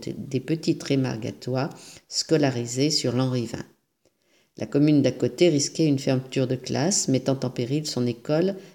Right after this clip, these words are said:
à cause d'un nombre d'élèves insuffisant. Comme cela, comme cela, on a pu maintenir le nombre d'élèves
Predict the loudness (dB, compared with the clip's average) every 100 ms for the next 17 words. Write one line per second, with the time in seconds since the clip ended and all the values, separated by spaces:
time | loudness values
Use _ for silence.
0 | -10 -6 2 4 4 2 2 2 -2 -2
1 | 0 0 0 -4 -4 -6 -6 -4 -4 -6
2 | -12 _ _ _ -2 2 2 2 2 -2
3 | -8 _ _ _ -20 -12 -10 -8 -10 -6
4 | 2 2 4 0 0 -2 0 0 0 0
5 | 0 0 -2 -2 -2 -4 -8 _ _ -8
6 | -2 0 0 0 0 2 0 -2